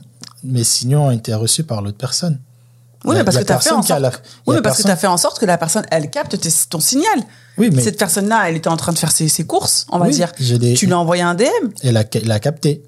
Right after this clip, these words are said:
Speaker 2: Oui.
Speaker 1: Et donc, elle aussi, elle a répondu en faisant un sourire. Moi, je suis parti, on s'est retrouvé dans un lit. Dans des cas de tromperie, il y a, c'est pas la femme aux yeux de l'État, c'est la femme, c'est l'homme, parce que t'es marié, pourquoi tu le fais ? Mais aux yeux de la nature,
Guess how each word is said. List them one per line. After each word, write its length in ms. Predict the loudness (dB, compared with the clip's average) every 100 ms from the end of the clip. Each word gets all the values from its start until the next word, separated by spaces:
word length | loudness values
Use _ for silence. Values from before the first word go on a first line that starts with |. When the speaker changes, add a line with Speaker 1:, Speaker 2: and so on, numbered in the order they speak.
| -4
Speaker 2:
Oui. 140 | 0 0 -4 _ _ -8
Speaker 1:
Et 100 | -4
donc, 180 | -2 0
elle 140 | 0 2
aussi, 180 | 2
elle 80 | 2
a 80 | 2
répondu 480 | 0 0 0 2 2
en 100 | 2
faisant 320 | 0 -2 0
un 40 | 0
sourire. 460 | -2 0 -2 -2 -8 _ _ -6
Moi, 140 | -2
je 60 | -2
suis 80 | -2
parti, 480 | -4 -4 -2 -2 -4
on 80 | -4
s'est 140 | -2
retrouvé 260 | -2 -4 -4
dans 240 | -2 0 2
un 100 | 2
lit. 160 | 2 -4 -20 -20 _ -2
Dans 120 | 0
des 160 | 2 2
cas 180 | 2
de 100 | 2
tromperie, 680 | 0 0 -2 0 0 2 0 0
il 60 |
y 80 | 0
a, 160 | 0 -2
c'est 260 | -6 -4 -2
pas 320 | -2 -2 -8 _ -8
la 180 | 0 0
femme 420 | 0 0 2 2 -2 -8 2
aux 140 | 2
yeux 220 | 4 2
de 100 | 2
l'État, 360 | 0 0 0 0
c'est 180 | -2 -4
la 140 | -4
femme, 300 | 0 0 0 0
c'est 200 | -2 0
l'homme, 360 | 2 2 0 -4 -16 -12
parce 160 | -6 -4
que 120 | -4
t'es 240 | -4 0
marié, 320 | 0 0 -2 -2
pourquoi 280 | -4 -6
tu 120 | -6 -6
le 60 |
fais ? 280 | -2 0 0 -6 -20 -20 -8
Mais 120 | 0 2
aux 120 | 4
yeux 200 | 4 2
de 100 | 2
la 160 | 2 2
nature, 480 | 0 0 2 2